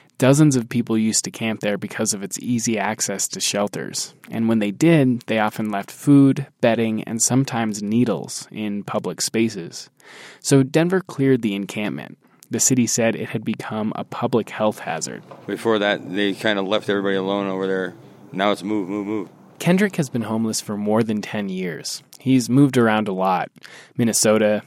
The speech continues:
Speaker 1: Nevada, California, Colorado. And he's also restless in the moment. He says he needs to shift his weight back and forth because of an accident that left him with nerve damage.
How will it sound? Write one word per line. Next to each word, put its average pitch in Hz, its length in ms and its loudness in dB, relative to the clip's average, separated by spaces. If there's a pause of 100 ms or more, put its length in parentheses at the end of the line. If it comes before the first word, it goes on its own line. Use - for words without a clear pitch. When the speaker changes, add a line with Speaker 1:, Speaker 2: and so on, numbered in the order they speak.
Speaker 1:
Nevada, 107 680 0
California, 104 840 0
Colorado. 101 800 0 (520)
And 139 160 4
he's 156 120 4
also 190 260 4
restless 120 600 4
in 120 180 -2
the 98 60 -4
moment. 92 440 -4 (360)
He 117 140 -6
says 127 380 4
he 120 80 -2
needs 113 300 0
to - 120 -8
shift - 320 -2
his 107 160 -4
weight 113 360 0
back 117 260 2
and 110 160 -2
forth 117 420 0
because 120 300 -4
of 110 80 -10
an 107 100 -2
accident - 680 -6 (160)
that 92 180 -4
left 117 240 -2
him 107 120 -2
with 98 120 -6
nerve 104 320 -2
damage. - 540 -10